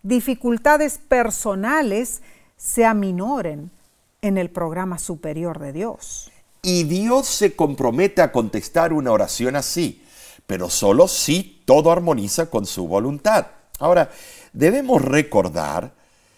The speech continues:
Speaker 2: si al orar decimos "por tu nombre", cuando no hemos satisfecho las condiciones divinas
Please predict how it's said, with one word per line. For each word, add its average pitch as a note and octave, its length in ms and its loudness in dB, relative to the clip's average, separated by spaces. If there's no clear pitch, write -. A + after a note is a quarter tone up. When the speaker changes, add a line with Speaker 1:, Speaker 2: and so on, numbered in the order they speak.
Speaker 2:
si - 280 -4
al F3+ 100 -2
orar G#3+ 400 8
decimos F3+ 600 2
"por A2 240 0
tu G2+ 120 -2
nombre", A#2+ 640 2
cuando F#2 340 -4
no A2 440 0
hemos A2 380 -6
satisfecho G2+ 920 -8
las F#2 220 -6
condiciones G#2+ 680 -6
divinas A2 540 -6